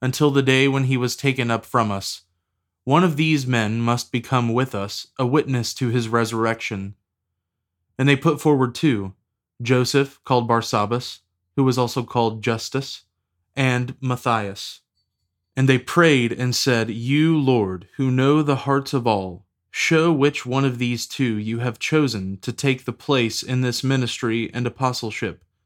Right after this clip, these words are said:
from which Judas turned aside to go to his own place." And they cast lots for them, and the lot fell on Matthias, and he was numbered with the eleven apostles.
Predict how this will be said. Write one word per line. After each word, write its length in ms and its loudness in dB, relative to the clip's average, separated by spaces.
from 160 2
which 300 0
Judas 460 0
turned 300 -2
aside 580 0
to 100 -2
go 300 4
to 200 -2
his 200 0
own 220 0
place." 580 -6
And 120 0
they 80 2
cast 420 0
lots 360 2
for 300 -2
them, 300 -6
and 140 0
the 80 4
lot 340 4
fell 300 2
on 220 2
Matthias, 800 -2
and 140 -4
he 120 0
was 240 2
numbered 380 0
with 160 -2
the 120 -2
eleven 360 2
apostles. 800 -6